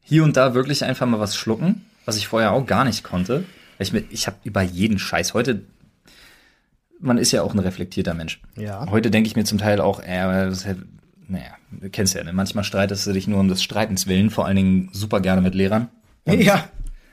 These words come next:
Speaker 2: Ja, doch, ja.
Speaker 1: Und, und Spaß.
Speaker 2: Hab ich damals auch schon, also ich hab ein paar, ein paar Pappenheimer in der Schule gehabt an Lehrern, mit denen hab ich mich einfach auch gerne angelegt. Üblicherweise war es so, dass mich die Lehrer immer sehr gut leiden konnten.
Speaker 1: Mhm.
Speaker 2: Und auch wenn ich mich mal mit denen angelegt hab, war es immer auf einer coolen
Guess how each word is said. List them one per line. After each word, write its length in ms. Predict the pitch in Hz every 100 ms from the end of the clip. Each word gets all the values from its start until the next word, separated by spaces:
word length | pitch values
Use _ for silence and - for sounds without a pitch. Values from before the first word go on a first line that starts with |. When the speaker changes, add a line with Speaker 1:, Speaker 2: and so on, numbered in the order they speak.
| _ _ -
Speaker 2:
Ja, 320 | 165 190 165
doch, 220 | 170 165
ja. 140 | 147 139
Speaker 1:
Und, 120 | 95
und 220 | 95 90
Spaß. 420 | - - - -
Speaker 2:
Hab 120 | 165 233
ich 80 |
damals 320 | - 208 240 170
auch 100 | 156
schon, 300 | 160 165 160
also 180 | 156
ich 100 | 156
hab 160 | 190 185
ein 120 | 190
paar, 380 | 156 156 185 185
ein 180 | 220 202
paar 100 | -
Pappenheimer 460 | 165 196 170 175
in 40 | 165
der 60 |
Schule 300 | 160 - 190
gehabt 240 | 185 160 160
an 120 | 151
Lehrern, 360 | 160 175 175 180 - -
mit 100 | 156
denen 120 | 214
hab 80 | 226
ich 80 | 220
mich 100 | 202
einfach 160 | 190 202
auch 120 | 139
gerne 240 | 165 196
angelegt. 540 | 175 226 147 185 - - - _ -
Üblicherweise 580 | 214 285 254 214 233 226
war 80 | 196
es 80 |
so, 100 | 226
dass 160 | 202 185
mich 140 | 185
die 80 | 175
Lehrer 160 | 180 196
immer 160 | 160
sehr 180 | 131 175
gut 160 | 240 196
leiden 240 | 175 277
konnten. 380 | - 254 254 359 -
Speaker 1:
Mhm. 240 | 202 220 - -
Speaker 2:
Und 100 | 196
auch 140 | 185
wenn 80 | 220
ich 100 | 208
mich 100 | 208
mal 60 | 214
mit 120 | 180
denen 80 | 185
angelegt 420 | 214 240 180 156
hab, 140 | 160
war 100 | 160
es 60 | 175
immer 160 | 190 202
auf 100 | 202
einer 100 | 185
coolen 600 | - 226 226 208 185